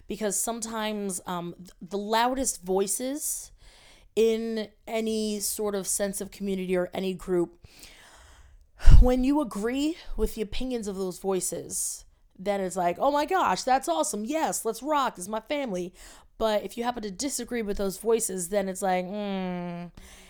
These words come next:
Um, an example of this would be anytime a larger celebrity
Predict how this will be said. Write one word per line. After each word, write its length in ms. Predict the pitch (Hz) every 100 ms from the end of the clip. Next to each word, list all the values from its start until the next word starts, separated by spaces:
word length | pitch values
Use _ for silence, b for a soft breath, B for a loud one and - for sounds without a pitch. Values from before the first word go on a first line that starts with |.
| B
Um, 220 | 196 180 185
an 100 | 208
example 560 | 196 214 214 226 240
of 140 | 226 196
this 220 | 208 -
would 120 | 202
be 360 | 196 185 180 170 B B B B B -
anytime 880 | 247 302 330 - - 254 247 240 247 -
a 420 | 208 202 190 185 185
larger 640 | 214 202 208 214 220 196 202
celebrity 840 | - 190 185 180 175 170 160 175